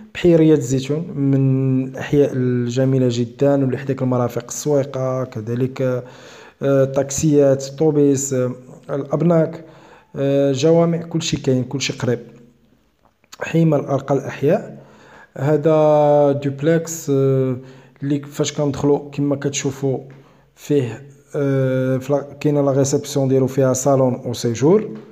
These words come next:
الأرضية معتبرة، محطوطة بحال اللي محطوط الباركي بزليج، ولكن ندير بحال الباركي اللي عطاه واحد الجمالية لهاد، لهاد الشقة هادي، لهاد الدوبلكس. آه، الصالون مقسوم مع السيجور بالمربى.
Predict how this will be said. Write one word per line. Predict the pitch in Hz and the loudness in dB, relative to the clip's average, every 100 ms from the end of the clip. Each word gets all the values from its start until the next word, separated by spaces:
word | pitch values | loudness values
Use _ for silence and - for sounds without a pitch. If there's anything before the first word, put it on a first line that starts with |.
| - _ _ _ _ _ _ _ | -20 _ _ _ _ _ _ _
الأرضية | - 147 139 151 | -4 0 2 2
معتبرة، | 151 143 - 151 143 135 151 | 4 0 2 2 2 2 2
محطوطة | 151 - 139 127 | -2 -6 -4 -2
بحال | - 143 | 0 -2
اللي | 135 | -2
محطوط | - 147 143 | -4 -4 -4
الباركي | 117 156 135 - 185 - - - _ _ _ _ _ _ _ _ | -2 0 0 0 0 -2 -16 -20 _ _ _ _ _ _ _ _
بزليج، | 117 127 143 147 165 | -6 2 4 4 4
ولكن | 151 143 139 139 | 2 2 0 0
ندير | 135 135 | 2 2
بحال | 131 151 | 2 0
الباركي | 147 143 127 - | 0 -2 -4 -2
اللي | 131 | 0
عطاه | 117 135 | 0 0
واحد | 131 127 123 | 0 0 -4
الجمالية | 123 123 139 175 190 151 | -4 0 2 2 2 2
لهاد، | 139 131 127 123 | 2 0 -2 -4
لهاد | 120 120 | -4 -4
الشقة | 117 - 123 - 123 | -6 -10 -12 -8 -6
هادي، | 104 110 135 - - _ _ _ _ _ _ - | -6 -8 -10 -10 -20 _ _ _ _ _ _ -14
لهاد | 113 | -14
الدوبلكس. | 110 113 147 196 214 - - _ _ _ _ _ _ _ | -12 -12 -6 -4 -4 -12 -20 _ _ _ _ _ _ _
آه، | 139 139 | -2 0
الصالون | 135 - 180 180 | 0 2 4 6
مقسوم | 170 - - 160 | 2 0 0 0
مع | 147 | 0
السيجور | 143 - 143 139 127 | -2 0 2 2 0
بالمربى. | 123 123 123 113 | -2 0 0 -2